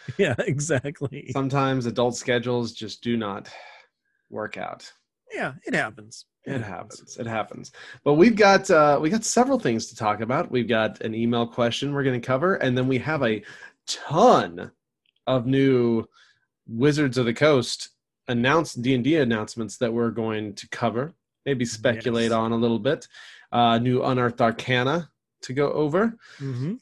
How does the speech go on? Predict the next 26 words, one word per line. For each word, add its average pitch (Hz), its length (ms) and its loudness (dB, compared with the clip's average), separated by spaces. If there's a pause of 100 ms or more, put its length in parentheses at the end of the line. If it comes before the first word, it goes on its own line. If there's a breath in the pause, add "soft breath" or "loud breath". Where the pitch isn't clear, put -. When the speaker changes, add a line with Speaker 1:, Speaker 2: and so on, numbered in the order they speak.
Speaker 2:
And 131 240 0
then, 131 380 4
uh, 123 460 2
we 131 160 0
also 147 360 2
have 127 260 2
some 117 220 -4
very 196 180 4
interesting 147 760 -2
things 113 600 -2
that 120 160 -2
we 120 140 -4
have 113 240 -2
done 131 320 0
in 131 280 -4
our 147 340 -6
games. 117 760 -4 (340 loud breath)
Speaker 1:
Well, 214 120 6
Speaker 2:
Uh, 120 180 6
so 139 160 4
Speaker 1:
hopefully 135 360 -4
interesting. 117 600 -12 (400)
I 147 40 -10
mean, 151 80 0
Speaker 2:
hopefully 160 420 6
interesting. 110 520 -10